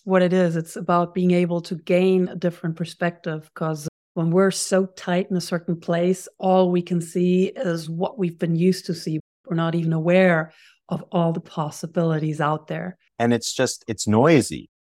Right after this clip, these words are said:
Speaker 2: There's, th-, we're so overstimulated, right? And we're just, the central nervous system's activated. Most of us are in some s-, state of fight or flight.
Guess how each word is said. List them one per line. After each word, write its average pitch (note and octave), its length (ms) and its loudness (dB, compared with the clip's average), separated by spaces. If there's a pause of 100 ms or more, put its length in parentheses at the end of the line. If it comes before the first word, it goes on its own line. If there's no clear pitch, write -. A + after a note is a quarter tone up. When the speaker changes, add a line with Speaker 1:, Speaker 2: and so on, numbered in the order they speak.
(200)
Speaker 2:
There's, G2 260 -2 (220)
th-, A#2 120 -4 (180)
we're G2+ 220 -6
so C3 480 6
overstimulated, G2+ 1000 0 (640)
right? G2 360 2
And F#2+ 240 -4
we're F#2 240 -2
just, - 420 -2 (1000)
the G2 100 -6
central A2 360 -2
nervous G2 320 2
system's F2+ 380 -6
activated. F2 580 0 (320)
Most G#2 320 0
of F2+ 140 0
us E2+ 240 2
are F2 120 -4
in E2+ 140 -6
some F#2+ 260 0
s-, - 180 -10 (500)
state F#2 360 -2
of E2 120 -8
fight F#2 280 2
or F2 100 -2
flight. D#2+ 340 -4